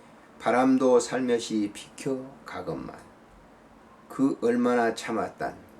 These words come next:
사무친 상처길래 흐느끼며 떨어지는 마지막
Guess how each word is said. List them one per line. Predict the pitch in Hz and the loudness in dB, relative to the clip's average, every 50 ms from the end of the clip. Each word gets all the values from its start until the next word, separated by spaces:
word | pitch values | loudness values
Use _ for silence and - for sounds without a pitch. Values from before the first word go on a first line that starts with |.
| - - - - - - - - | -20 -20 -20 -20 -20 -20 -20 -20
사무친 | - - - 120 113 104 104 - - - 101 95 87 | -14 -8 -6 -4 -4 -4 -6 -6 -8 -8 -6 -6 -8
상처길래 | 85 - - 107 110 107 - - - 156 147 131 58 50 - - - - - - - - - - - - - - - - - - | -8 -10 -10 -12 -12 -10 -10 -10 -8 -8 -8 -8 -8 -8 -6 -6 -8 -8 -12 -16 -20 -20 -20 -20 -20 -20 -20 -20 -20 -20 -20 -20
흐느끼며 | - - - 156 147 143 131 - - 113 113 107 101 101 98 - | -10 -4 0 2 2 2 0 -2 -4 -2 0 0 0 -2 -4 -2
떨어지는 | - - - - - - 180 175 - 131 170 185 - - - - - - - | -2 0 2 2 0 0 0 -2 -2 -2 -2 -4 -8 -14 -20 -20 -20 -20 -16
마지막 | - - - 160 151 156 - 101 120 147 160 | -10 -8 -6 -6 -4 -4 -4 -4 -4 -6 -6